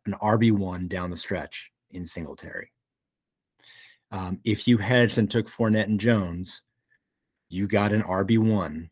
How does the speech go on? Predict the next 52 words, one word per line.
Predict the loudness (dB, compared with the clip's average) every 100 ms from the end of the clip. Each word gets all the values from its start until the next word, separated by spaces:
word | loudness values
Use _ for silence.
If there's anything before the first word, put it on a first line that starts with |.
| _
and | -10 -6
an | -4
elite | 0 0 0
one | -6
at | -8 -8
that | -8 -8 -12 _ _
for | -6
much | -2 -2 -4 -6
of |
the | -8
season. | -8 -8 -10 -12 -18 _ _ _ _ _ _ 2
Going | 4 6
back | 6 4
to | 4
even, | 4 6 4 4
uh, | 2 2
another | 2 4
Jones, | 2 -2 -8 -8
Aaron | 0 2 2
Jones | 0 -8 -14 -20 -20 _ _
and | -10
Jamal | -4 0 2
Williams. | 4 4 4 0 -8
This | -8
is, | -8 -2
uh, | -2 -2
an | -6
example | -8 -4 -4 0
I've | -2
given | -2 -4 -2
once | -4 -4
before, | -6 -12 -2 2 4 2 _ _ _ _ _ _ _ _ _
uh, | -12 -12 -6
but | -2
I'll | -2
share | 6 8
it | 8
again. | 6 4
Aaron | 4 4
Jones | 4 4 2
was | 0 -2
not | 0 2
always | 2 2 2
the | -2
Aaron | 0 -2
Jones | -2 -2 -2
we've | -4 -6
come | -4 -2
to |
know | 0 0
and | 0
love. | 0 -2